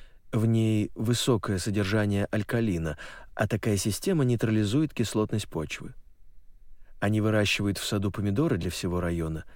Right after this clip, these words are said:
большие и вкусные, как яблоки. Вам стоит попробовать парочку на обратном пути. Так вот,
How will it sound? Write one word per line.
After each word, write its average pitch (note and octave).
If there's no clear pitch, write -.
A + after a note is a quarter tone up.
большие G#2+
и G#2
вкусные, -
как G2+
яблоки. F2
Вам F3
стоит F#3+
попробовать D#3+
парочку G#2+
на G#2+
обратном F2+
пути. -
Так F#3
вот, D#3